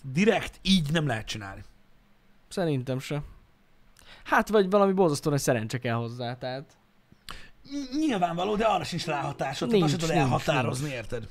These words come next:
Speaker 2: Mert hogyha valaki tudatosan az akar lenni, <coughs> és egyébként van egy érdekes személyisége is, úgy összejöhet.
Speaker 1: Összejöhet.
Speaker 2: De a-, akkor se amiatt jön össze, mert ő kitalálta előre, hogy az akar lenni.
Speaker 1: Igen.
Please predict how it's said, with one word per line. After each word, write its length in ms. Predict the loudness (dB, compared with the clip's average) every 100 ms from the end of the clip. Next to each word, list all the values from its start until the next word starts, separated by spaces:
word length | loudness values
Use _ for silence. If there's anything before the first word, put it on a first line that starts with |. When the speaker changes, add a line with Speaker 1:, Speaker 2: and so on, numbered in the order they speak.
| -16 -20 -20 -20 -20 -20 2
Speaker 2:
Mert 140 | 4
hogyha 160 | 6 8
valaki 420 | 10 8 6 0
tudatosan 580 | 2 6 6 4 -2 0
az 140 | 0
akar 280 | 0 -2 -2
lenni, 380 | 4 4 4 -2 -4 -10
<coughs> 240 | -10 -2 0
és 120 | 2
egyébként 400 | 2 2 2 0
van 120 | 2
egy 120 | 2
érdekes 380 | 4 2 2 -4
személyisége 680 | -2 0 2 0 0 0 0
is, 360 | 0 -4 -10 -16 -20 0
úgy 180 | 8
összejöhet. 760 | 8 8 -2 -6 -4 -6 -8 -20 _ -20 -20 -20 -4
Speaker 1:
Összejöhet. 480 | -2 0 -2 0 6
Speaker 2:
De 360 | 8 8 6 4 -2 -10
a-, 180 | -6 2
akkor 320 | 2 4 2
se 160 | 6 6
amiatt 440 | 8 6 4 2 -6 _ -2
jön 180 | 2
össze, 300 | 2 0 -2
mert 300 | 0 0 0
ő 80 | -2
kitalálta 480 | -2 2 4 2 2
előre, 200 | 0 0
hogy 100 | 0
az 120 | -2
akar 220 | -2 -6
lenni. 320 | -10 -12 -12 -12 -14 _
Speaker 1:
Igen. 580 | -16 -10 -8 -4 -6 -6